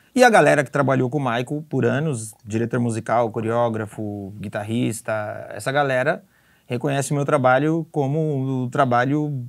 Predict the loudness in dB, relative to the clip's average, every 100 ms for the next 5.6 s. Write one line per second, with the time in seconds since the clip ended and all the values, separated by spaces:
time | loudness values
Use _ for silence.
0 | -14 _ _ -10 0 2 2 0 0 0
1 | -2 2 0 0 -2 0 0 0 0 0
2 | 0 -2 -2 -2 -2 -2 -2 -4 0 -2
3 | -2 -4 -4 -4 -4 -2 -2 -4 -2 -4
4 | -4 -6 -4 -4 -4 -2 0 0 0 -2
5 | 0 0 -2 -6 -10 -14